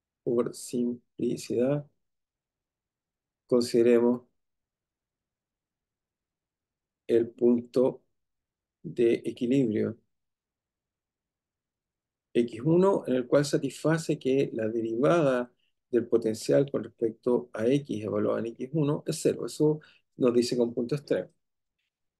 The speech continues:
Pero eso nos diría que es punto de equilibrio. Entonces uno dice,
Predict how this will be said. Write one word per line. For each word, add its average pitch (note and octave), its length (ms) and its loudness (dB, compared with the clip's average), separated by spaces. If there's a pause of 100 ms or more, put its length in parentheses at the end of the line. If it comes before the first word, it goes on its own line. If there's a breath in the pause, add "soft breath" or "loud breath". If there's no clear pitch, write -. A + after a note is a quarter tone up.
(140)
Pero A3 240 8
eso G#3 140 0
nos F#3 120 4
diría F3+ 200 6
que F3+ 60 0
es F3 80 -8
punto F3 260 0
de F#3+ 60 4
equilibrio. G3 380 -2
Entonces D#3+ 280 -6
uno E3 120 0
dice, F3+ 260 -2